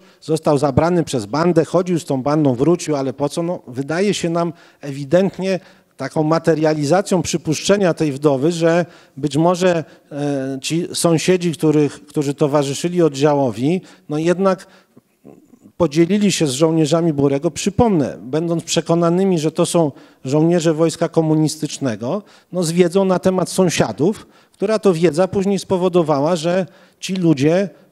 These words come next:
zostali zastrzeleni. I co ciekawe, e, no, funkcjonariusz resortu, który przesłuchiwał Teodora Karpiuka pierwszego sierpnia czterdziestego dziewiątego roku,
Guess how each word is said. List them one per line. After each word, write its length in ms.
zostali 640
zastrzeleni. 840
I 220
co 160
ciekawe, 560
e, 240
no, 280
funkcjonariusz 680
resortu, 600
który 440
przesłuchiwał 680
Teodora 580
Karpiuka 720
pierwszego 480
sierpnia 380
czterdziestego 640
dziewiątego 560
roku, 340